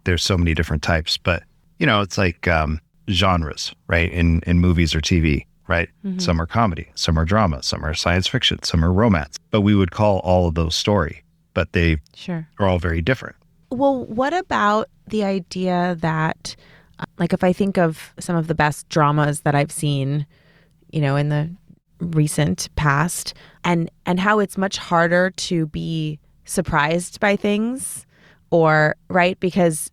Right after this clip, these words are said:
Speaker 2: there's, like, I, there's certain ways of telling stories, and I know we're talking about telling stories in business, but you can't help but think about it in terms of movies or, or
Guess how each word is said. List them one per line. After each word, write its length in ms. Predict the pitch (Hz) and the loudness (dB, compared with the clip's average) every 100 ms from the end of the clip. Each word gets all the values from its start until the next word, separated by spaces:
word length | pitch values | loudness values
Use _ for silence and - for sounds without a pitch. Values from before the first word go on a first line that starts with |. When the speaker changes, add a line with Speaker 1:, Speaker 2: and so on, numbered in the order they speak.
| - | -8
Speaker 2:
there's, 300 | - 180 175 _ | 0 2 0 _
like, 160 | 208 185 | -2 2
I, 160 | 190 214 - | 2 0 -2
there's 280 | 220 220 | -6 -6
certain 680 | - - 233 - 220 214 202 - _ _ _ | -8 -6 -4 -4 -6 -8 -10 -14 _ _ _
ways 360 | 185 185 185 185 | -2 2 2 0
of 120 | 175 | -4
telling 320 | - 165 165 | -2 0 -2
stories, 520 | 151 - 156 151 151 | -2 0 2 2 0
and 220 | 151 147 - - | -2 -4 -6 -6
I 80 | 165 | -2
know 100 | 165 | -2
we're 80 | 156 | -2
talking 220 | 156 151 | -2 -2
about 160 | 143 - _ _ - | -2 -4 _ _ -10
telling 240 | - 156 | -4 -2
stories 300 | 151 156 147 | 2 2 2
in 80 | 147 | 0
business, 340 | 147 143 151 | 0 -2 -2
but 220 | 143 143 - _ _ _ _ | 0 -2 -2 _ _ _ _
you 60 | 156 | -10
can't 200 | 180 151 | -6 -4
help 160 | 151 | -4
but 100 | - - | -4 -6
think 200 | - 160 | -4 0
about 160 | 156 | 2
it 80 | 147 | 2
in 100 | - | -2
terms 220 | 156 151 160 | -4 -2 0
of 120 | 151 | 4
movies 480 | 185 165 143 156 165 | 4 2 0 -2 0
or, 240 | 135 139 | 0 0
or 220 | 156 143 | -2 -2